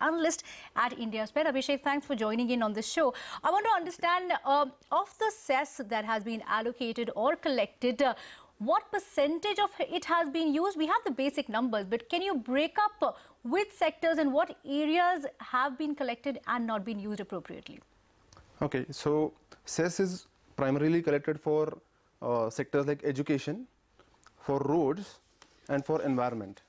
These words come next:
Speaker 1: Hmm.
Speaker 2: So these are the primary sectors for which cess is collected. But now in this year, there are three new sectors which are added. Last year we had Swachh Bharat cess,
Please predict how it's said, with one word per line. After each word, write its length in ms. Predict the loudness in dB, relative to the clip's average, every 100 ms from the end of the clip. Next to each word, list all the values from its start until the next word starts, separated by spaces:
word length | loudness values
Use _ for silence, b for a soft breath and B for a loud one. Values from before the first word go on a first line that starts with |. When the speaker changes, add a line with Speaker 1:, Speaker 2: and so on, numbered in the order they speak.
| -20
Speaker 1:
Hmm. 100 | -18
Speaker 2:
So 80 | -4
these 140 | 0 2
are 60 |
the 80 | 0
primary 340 | 0 0 0
sectors 320 | -2 -2 -2 0
for 100 | -4
which 220 | -4 -6
cess 260 | -2 -2
is 80 | -2
collected. 460 | 0 0 0 -4 -6 B B B
But 140 | -8 0
now 360 | 2 2 2
in 180 | 2 2
this 180 | 2 2
year, 240 | 2 2 -2 B B
there 100 | -2
are 40 | 0
three 200 | 2 2
new 160 | 4 2
sectors 380 | 0 0 0
which 80 | 0
are 100 | 0
added. 360 | 2 2 0 -4 b b -4
Last 280 | -2 -2 0
year 120 | 0
we 100 | 2
had 220 | 0 0
Swachh 260 | -2 -2 0
Bharat 240 | 0 -2
cess, 320 | -2 -4 -4